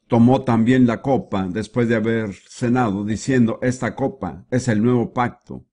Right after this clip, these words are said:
en mi sangre. Hacer esto todas las veces que lo bebieres en memoria de mí. Así pues, todas las veces que comieres este pan y bebieres esta copa, la muerte del Señor anuncias hasta que Él venga." Ahora, quisiera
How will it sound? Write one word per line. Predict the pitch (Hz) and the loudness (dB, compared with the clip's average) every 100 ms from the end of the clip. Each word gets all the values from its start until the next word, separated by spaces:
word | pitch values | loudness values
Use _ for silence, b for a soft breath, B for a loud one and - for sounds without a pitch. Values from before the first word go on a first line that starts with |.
| _ _ _ - | _ _ _ 0
en | 123 | 4
mi | 117 | 4
sangre. | - 127 123 107 | 2 2 2 0
Hacer | 98 127 135 | 0 2 4
esto | 143 - 131 107 | 2 0 -4 -2
todas | 135 127 | 0 0
las | 113 110 98 | 0 -4 -2
veces | 139 123 104 - | -2 -2 -6 -4
que | 117 | -2
lo | 104 | 0
bebieres | 104 104 120 107 92 92 | -2 -2 0 0 -2 -6
en | 87 | -8
memoria | 85 87 87 | -6 -8 -8
de | 82 | -8
mí. | 85 82 73 _ | -8 -8 -10 _
Así | - 101 135 135 | -8 -4 0 0
pues, | 127 127 131 127 | 0 0 0 0
todas | 127 135 143 | 0 2 2
las | 143 104 | 0 -2
veces | 139 113 123 | -2 -2 -6
que | - 113 | -4 -2
comieres | 110 117 120 110 | 0 0 0 -2
este | 123 107 110 | -4 -2 -6
pan | - 101 85 80 | -4 -6 -6 -4
y | 117 | -4
bebieres | 104 95 107 98 110 | -2 0 -2 -2 -4
esta | 104 101 92 | -6 -6 -4
copa, | 127 131 143 143 - _ | -4 -4 -4 -6 -8 _
la | - | 0
muerte | 95 113 127 127 117 | 2 2 2 0 -2
del | 107 | -2
Señor | 98 107 113 113 | -4 -2 -2 -2
anuncias | 110 110 101 107 98 | -4 -4 -4 -6 -6
hasta | 104 95 101 | -8 -8 -10
que | - 98 | -6 -6
Él | 73 | -6
venga." | 76 58 50 - - _ _ _ _ | -12 -14 -16 -20 -20 _ _ _ _
Ahora, | _ 95 117 101 - b b b | _ -2 0 0 -4 b b b
quisiera | - 107 131 127 131 131 | -4 -2 0 2 0 -2